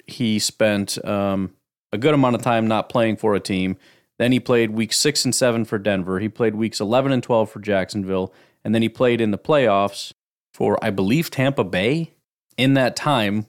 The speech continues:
with three different teams through the entire season, two targets, zero receptions. So he has been doing a major circuit, and nobody has kept him around for any period of time whatsoever. But five eleven, one seventy-eight, has four three four speed. So the guy is, is blazing fast. Now,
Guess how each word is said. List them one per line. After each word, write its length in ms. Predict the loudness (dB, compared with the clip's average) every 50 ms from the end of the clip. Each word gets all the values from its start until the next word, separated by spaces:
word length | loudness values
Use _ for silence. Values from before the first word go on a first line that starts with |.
| _ _
with 220 | -2 -2 -2 -2
three 180 | -2 0 0 2
different 320 | 2 0 0 0 -2 -2
teams 400 | 0 0 2 2 2 0 0 -2
through 140 | -2 -4 -2
the 100 | 0 0
entire 300 | 0 0 2 2 2 2
season, 360 | 2 0 0 0 2 0 -2
two 160 | 0 0 -2 0
targets, 460 | 2 2 2 2 2 0 -2 -4 -2
zero 260 | 0 2 2 4 2
receptions. 600 | 2 0 0 0 0 -2 -2 -2 -6 -8 -8 -6
So 160 | -4 -4 -2 -2
he 160 | 0 0 0
has 120 | 0 0
been 220 | 0 0 0 2 2
doing 360 | 2 2 2 2 2 0 -2 -6 _ _ _ _ _ _ _ _ _ _ -2
a 140 | 0 2 2
major 540 | 2 2 4 4 4 4 4 2 2 0
circuit, 440 | 0 0 0 0 0 2 0 -2 0 0
and 400 | -2 0 0 2 2 2 2 2
nobody 420 | 4 4 2 2 2 0 2 2
has 100 | 0 0
kept 240 | 0 -2 -2 -2 -2
him 140 | -4 -2 0
around 340 | 2 2 2 2 0 0 -2
for 240 | -2 -2 -2 -2 -4 -4
any 200 | -2 -2 0 0
period 280 | -2 -2 -2 -2 -2 -2
of 80 | -4
time 240 | -4 -4 -4 -4 -2
whatsoever. 600 | -4 -6 -6 -8 -8 -4 -4 -4 -4 -6 -8 -12
But 240 | -10 -10 -10 -10 -10 _ _ _ _ _ _ _ _ _ _
five 280 | _ 0 2 2 4 4
eleven, 420 | 4 4 4 4 4 2 2 2
one 160 | 2 2 2 2
seventy-eight, 540 | 2 0 0 2 0 0 0 2 0 2
has 160 | 0 0 -2 -2
four 260 | -4 -2 0 0 0
three 240 | 0 -2 -4 -4 -4
four 260 | -2 -2 -2 -2 -2
speed. 360 | -2 -6 -4 -2 -2 -2 -2
So 140 | -4 -6 -6
the 80 | -4 0
guy 220 | 2 2 4 4
is, 260 | 2 0 -2 -4 -10
is 240 | -12 -12 -14 -14 -14
blazing 920 | -16 -18 -16 -10 -6 -2 0 2 2 2 0 0 0 0 0 0 -2 -2
fast. 480 | -4 -2 -2 -2 -2 -4 -8 -10 -8 -4
Now, 240 | -2 -2 -2 -4